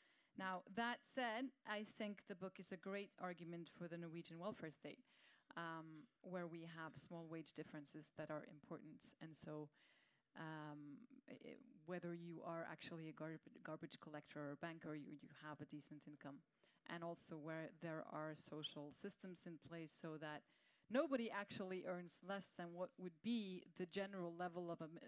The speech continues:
a basic income that's being discussed globally, because, um, I don't think anybody's imagining an, a universal basic income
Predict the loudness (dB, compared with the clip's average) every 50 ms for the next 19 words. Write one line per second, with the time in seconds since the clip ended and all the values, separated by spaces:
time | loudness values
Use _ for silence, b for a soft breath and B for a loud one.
0 | -4 -2 -2 -2 -2 -6 -8 -6 -2 0 2 2 2 -2 -2 -2 -2 -2 -2 -4
1 | -6 -6 -6 -6 -8 -8 -10 -8 -4 -4 -4 -2 -4 -6 -8 -8 -4 -2 -2 -4
2 | -4 -2 0 0 0 0 0 -2 0 -2 -2 0 -2 -2 -2 -4 -6 B B B
3 | B B B B B B _ -6 -4 -4 -2 -4 -4 -6 -8 _ -8 -4 -2 -2
4 | 0 0 -2 -2 -4 -4 -2 -2 0 0 0 0 -2 -2 -2 0 0 -2 -2 -2
5 | -4 -4 -6 -6 -8 -10 -12 -12 -14 -14 -10 -8 -8 -6 -6 -4 -4 -4 -4 -4
6 | -4 -2 -2 -2 -2 -2 -4 -4 -4 -4 -4 -4 -4 -6 -8 -10 -8 -8 -8 -8
7 | -6 -6 -6 -6 -6